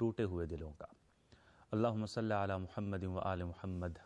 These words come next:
وعجل فرجہم۔ السلام علیکم ناظرین، امید ہے کہ انشاءاللہ خیریت، عافیت اور سلامتی کے ساتھ ہوں گے، اور جہاں کہیں بھی بیٹھ کر ہمارا پروگرام دیکھ رہے ہیں، میں آپ کو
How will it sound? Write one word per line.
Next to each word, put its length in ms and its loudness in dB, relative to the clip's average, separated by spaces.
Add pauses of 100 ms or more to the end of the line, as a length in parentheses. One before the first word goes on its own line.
وعجل 640 -2
فرجہم۔ 400 -2
السلام 1040 -6
علیکم 180 0
ناظرین، 300 0
امید 220 2
ہے 60 2
کہ 60 0
انشاءاللہ 380 0
خیریت، 280 0
عافیت 280 0
اور 80 -2
سلامتی 400 -2
کے 80 -4
ساتھ 220 -2
ہوں 100 -2
گے، 60 -4
اور 120 -2
جہاں 220 -2
کہیں 140 -2
بھی 100 0
بیٹھ 200 2
کر 80 2
ہمارا 200 0
پروگرام 360 -2
دیکھ 220 -4
رہے 80 -6
ہیں، 60 -4
میں 120 -6
آپ 120 -8
کو 120 -6